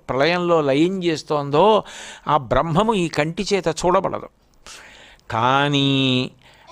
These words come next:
ఆ బ్రహ్మము ఈ కంటి చేత చూడబడాలంటే బ్రహ్మానందమును పొందిన గురువుగా భూమి మీద తిరుగుతోంది. అలా తిరిగిన వారు శంకర భగవత్పాదులు.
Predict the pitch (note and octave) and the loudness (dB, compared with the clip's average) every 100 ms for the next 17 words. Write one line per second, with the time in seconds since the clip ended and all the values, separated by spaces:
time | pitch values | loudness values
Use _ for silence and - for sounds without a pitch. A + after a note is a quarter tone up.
0 | - C3 D3 F3+ C3 C3+ D3 F#3+ G#3+ C4+ | -4 2 4 4 4 0 2 4 4 4
1 | C4 A#3+ - E3+ F#3 F#3+ A#3+ A#3+ A#3+ A#3+ | 2 0 2 0 0 -2 0 2 2 2
2 | A3 - G3 B3 C4 B3 A#3 G#3 G3 B3+ | 0 2 4 4 4 4 4 2 0 -2
3 | E3 D3+ D#3+ F#3+ G3+ A#3+ C4 C4 B3+ B3 | 0 0 2 4 6 6 6 4 4 4
4 | A#3+ G#3+ A3 G#3 G3 D#3+ C3+ C4+ C#4+ C4+ | 4 2 2 2 2 2 4 6 8 8
5 | C4 F3+ G#3+ G#3+ G3 - F3 D3 - A2 | 6 4 2 0 -2 -2 -4 -6 -12 -16
6 | - _ _ _ _ _ _ _ _ _ | -18 _ _ _ _ _ _ _ _ _
7 | _ _ _ - C#3+ D3 D#3 E3+ G3+ F3+ | _ _ _ -8 -4 -2 -2 0 2 2
8 | E3 G#3 F#3 D#3+ C3+ C#3 C#3 - A2 - | 0 -2 -6 -4 0 0 -2 -8 -14 -14
9 | - _ - | -18 _ -20